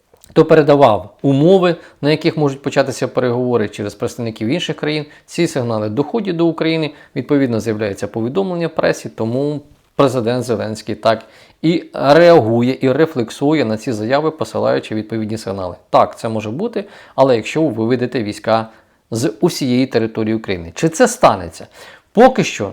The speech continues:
на даному етапі, от на даний момент, коли я вам записую це відео, говорити про це не доводиться. Немає підстав і ознак того, що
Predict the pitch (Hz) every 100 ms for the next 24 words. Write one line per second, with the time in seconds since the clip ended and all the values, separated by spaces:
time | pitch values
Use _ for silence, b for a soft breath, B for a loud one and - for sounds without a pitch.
0 | 101 110 170 202 196 185 170 160 - 104
1 | - 82 - - 107 104 160 165 147 123
2 | 101 113 120 120 113 123 143 - 113 -
3 | 117 190 185 165 B B - 117 127 160
4 | 170 139 120 117 143 139 - 113 139 147
5 | 147 127 104 90 82 - 113 139 135 104
6 | - 107 - 170 151 104 107 123 107 -
7 | 160 147 - 120